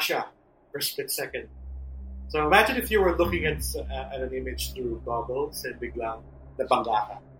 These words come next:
Speaker 1: Oops.
Speaker 2: Mm-hmm.
Speaker 1: <laughs> It was like that.
Speaker 2: Mm-hmm.
Speaker 1: Very, very, very strange.
Speaker 2: I love it.
Speaker 1: <laughs>
Speaker 2: I love it. Kasi parang,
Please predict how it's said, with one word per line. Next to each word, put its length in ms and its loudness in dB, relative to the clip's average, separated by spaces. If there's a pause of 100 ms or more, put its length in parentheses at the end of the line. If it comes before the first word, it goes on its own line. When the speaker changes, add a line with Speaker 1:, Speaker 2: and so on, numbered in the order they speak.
(240)
Speaker 1:
Oops. 320 -2 (640)
Speaker 2:
Mm-hmm. 320 0
Speaker 1:
<laughs> 60 12
It 100 6
was 160 4
like 220 6
that. 180 -2
Speaker 2:
Mm-hmm. 140 -4
Speaker 1:
Very, 180 -6
very, 260 -8 (140)
very 240 -8
strange. 320 -8 (2750)
Speaker 2:
I 140 0
love 380 -2
it. 240 -2 (260)
Speaker 1:
<laughs> 280 -4
Speaker 2:
I 100 0
love 240 6
it. 100 8
Kasi 220 6
parang, 260 8